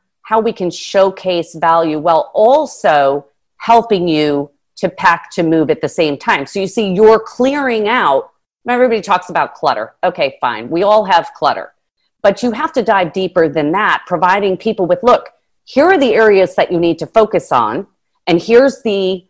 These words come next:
the order in which you need to do it, and here's why this is gonna help you." See, people feel that agents, a lot of sellers feel that agents are only interested in the date to list their property,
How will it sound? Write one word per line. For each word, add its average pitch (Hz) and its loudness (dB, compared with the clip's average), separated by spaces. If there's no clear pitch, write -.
the 175 -2
order 254 2
in 170 0
which 165 -2
you 170 -2
need 170 0
to 170 -6
do 220 -2
it, - -4
and 208 0
here's 349 -4
why 240 2
this 190 -2
is 175 -4
gonna 151 0
help 226 0
you." 117 -6
See, - -4
people 226 0
feel 254 4
that - 0
agents, 196 -2
a - -2
lot 214 2
of 269 -2
sellers 269 0
feel 202 0
that 185 0
agents 262 -2
are - 0
only 330 4
interested 214 -2
in 165 2
the 165 2
date 165 0
to 170 -2
list 156 -2
their 139 0
property, - -2